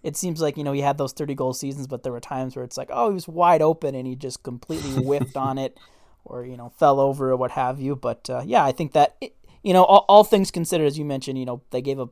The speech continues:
Speaker 1: bunch of things that turned into depth pieces. I think all things considered, uh, worked out pretty well for the Wild. And then, uh, of course, as you mentioned, he went back there, and he's the reason we now have, uh, Marcus Foligno, too. So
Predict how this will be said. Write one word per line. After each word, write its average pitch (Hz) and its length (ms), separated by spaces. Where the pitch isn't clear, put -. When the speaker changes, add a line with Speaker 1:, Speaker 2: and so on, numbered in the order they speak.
Speaker 1:
bunch 139 200
of 143 80
things 131 180
that 127 140
turned 131 160
into 120 140
depth 127 260
pieces. 113 520
I - 360
think - 120
all 123 140
things 123 240
considered, 117 580
uh, 101 260
worked - 200
out 110 120
pretty 143 160
well 117 140
for 110 140
the 113 40
Wild. 123 300
And 127 140
then, 135 200
uh, 131 140
of 131 120
course, 135 200
as 147 80
you 143 80
mentioned, 147 220
he 139 60
went 135 140
back 151 220
there, 294 240
and 202 140
he's 220 180
the 208 80
reason 208 260
we 190 80
now 185 140
have, 185 260
uh, 190 140
Marcus 180 320
Foligno, 160 340
too. - 240
So 98 360